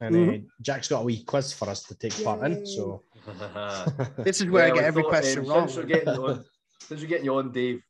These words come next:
Speaker 3: um, um, usually on our wee midweek episodes we do a quiz anyway. And since we're getting you on, Dave, we thought may as well make you take part as well.
Speaker 2: Yeah, why not?
Speaker 3: Um, 'cause why not? Um, so yeah, basically, people that have watched the podcast before will know how the quiz works, but I'll explain it.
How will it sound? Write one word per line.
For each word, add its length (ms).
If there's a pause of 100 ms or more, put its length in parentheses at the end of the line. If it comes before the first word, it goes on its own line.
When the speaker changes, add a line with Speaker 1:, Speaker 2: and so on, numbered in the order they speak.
Speaker 3:
um, 360 (500)
um, 300 (220)
usually 320
on 100
our 60
wee 100
midweek 380
episodes 460
we 160 (140)
do 140
a 60
quiz 240
anyway. 180
And 80
since 180
we're 120
getting 180
you 80
on, 60
Dave, 120
we 40
thought 220 (220)
may 160
as 100
well 140
make 280
you 180
take 280
part 260
as 100
well. 280 (100)
Speaker 2:
Yeah, 240
why 180
not? 160
Speaker 3:
Um, 180 (800)
'cause 200
why 200
not? 320 (180)
Um, 400
so 280
yeah, 200
basically, 800 (640)
people 380
that 100
have 80
watched 220
the 60
podcast 400
before 260
will 120
know 180
how 100
the 80
quiz 220
works, 260
but 80
I'll 140
explain 400
it. 140